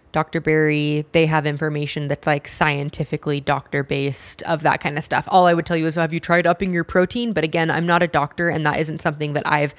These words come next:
had an issue with and then solved. How do you get through your period on keto? I struggle so much with this.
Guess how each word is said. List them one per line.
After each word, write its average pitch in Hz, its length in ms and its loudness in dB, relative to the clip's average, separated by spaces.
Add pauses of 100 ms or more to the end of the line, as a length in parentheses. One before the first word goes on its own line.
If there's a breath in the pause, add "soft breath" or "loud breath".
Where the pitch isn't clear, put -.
(240 loud breath)
had 165 140 2
an 156 120 0
issue 156 280 0
with 147 160 2
and 147 240 -2
then 139 160 -2
solved. - 520 0 (400 loud breath)
How 190 120 6
do 185 80 4
you 196 80 2
get 180 180 2
through 190 140 -2
your 160 140 0
period 226 340 4
on 214 160 2
keto? 202 300 2
I 180 140 4
struggle 175 320 -2
so 175 160 -2
much 180 220 0
with 202 120 -6
this. 190 340 0